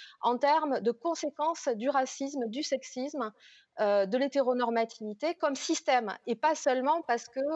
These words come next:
on, euh, a, et, et je remets pas en cause le fait qu'il faut avoir une vigilance en termes de respect de la liberté d'expression, mais la liberté d'expression est aussi à équilibrer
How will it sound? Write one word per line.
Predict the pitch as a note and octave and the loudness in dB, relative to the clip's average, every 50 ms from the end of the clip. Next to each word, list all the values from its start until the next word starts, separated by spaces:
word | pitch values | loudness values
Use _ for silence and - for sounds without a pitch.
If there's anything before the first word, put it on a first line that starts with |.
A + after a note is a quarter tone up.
| D4+ B3 - | 0 0 -2
on, | - G#3+ A3+ A#3+ A#3+ A#3+ A3 G3 | -2 -4 -4 -4 -4 -4 -2 -2
euh, | E3 F3 F#3+ G3+ | -2 -4 -2 -2
a, | G#3 A#3 C4 C4 - _ _ _ - | 0 0 0 -2 -6 _ _ _ -8
et, | G3+ G3 F3+ - - | -6 -6 -6 -6 -8
et | G3+ | -10
je | F3 F#3+ G#3 | -6 -6 -4
remets | G3 A3+ A#3 B3+ | -2 0 -2 -2
pas | B3 C4 B3+ | -2 -2 -2
en | B3+ C4 | -2 0
cause | - C#4 C4 A3 | 0 0 0 0
le | A3+ G#3+ G#3 | -2 -6 -4
fait | - - B3 B3 | -4 -4 -6 -6
qu'il | - G3 | -6 -14
faut | - - - C#4+ C#4 | -14 -8 -2 0 0
avoir | A#3 G#3+ G3+ A#3 A#3 A3 | 0 2 2 0 0 0
une | G#3+ G#3 G#3+ | -2 -4 -4
vigilance | A3+ C4+ D4 C4 C#4 C4 B3+ B3 B3+ B3 - - | -4 -6 -4 -4 -2 0 2 0 0 0 -2 -4
en | G3+ G3+ | -4 0
termes | G#3 A#3 A3+ A3+ G#3+ G3+ F3+ _ _ _ - _ - - _ _ _ - | 2 2 2 2 0 -6 -8 _ _ _ -20 _ -20 -20 _ _ _ -4
de | A3 | -2
respect | G3+ G#3 B3 B3 - - C#4 C4 | 0 2 0 0 0 -2 -2 0
de | A3+ | 0
la | G#3 F#3+ | 0 -2
liberté | F#3+ G3+ G3 G3+ - - G#3 | -2 -4 -4 -4 -6 -6 -8
d'expression, | F#3 G3+ G3+ - - C#4+ D4+ - - G4 F4+ | -8 -8 -8 -10 -8 -8 -8 -4 -4 -2 -2
mais | D4+ B3 | 0 2
la | A3 G#3+ | 2 2
liberté | A#3 B3 B3 A#3+ B3+ - - C4 A#3 | 0 0 0 0 -2 -2 -2 -2 -2
d'expression | A#3 A3 A3+ - - - G3+ G#3 - - E4+ G4 G4 _ _ - - - - _ _ _ - | -2 -2 -4 -6 -6 -6 -6 -4 -4 -4 -6 -6 -6 _ _ -20 -20 -20 -20 _ _ _ 0
est | B3 C4 C4+ C#4 C4 - - | 2 2 4 4 2 0 0
aussi | - C4 C4 - - D4 | 0 0 0 0 2 2
à | B3+ | 4
équilibrer | A3+ A3+ A3+ - - G#3 A3 G#3+ A3+ - E4+ | 2 2 0 -4 -6 -4 -4 -2 -2 0 0